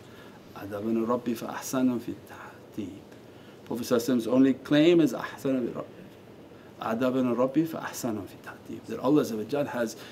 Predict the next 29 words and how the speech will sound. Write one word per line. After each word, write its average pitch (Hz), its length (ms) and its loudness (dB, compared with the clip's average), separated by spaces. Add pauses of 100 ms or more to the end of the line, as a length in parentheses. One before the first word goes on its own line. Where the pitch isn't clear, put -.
(160)
given 143 340 2
me 143 120 6
the 120 160 -4 (180)
best 160 400 -4
of 131 200 -6
character, 127 500 -4 (100)
perfected 165 800 -2
my, 131 280 4 (360)
my 123 200 8
character, 160 920 8
and 135 200 8
that's 190 220 8
my 170 240 10 (100)
only 240 340 10
claim 214 560 8
for 160 160 2
my 156 140 6
nation. 156 580 6 (1160)
So 156 120 4
it 160 40 8
means 151 220 6
this 240 240 10
is 185 180 6
the 175 80 4
stage 233 480 10
of 185 120 12
receiving 208 640 6
this 208 260 12
noon. 214 540 8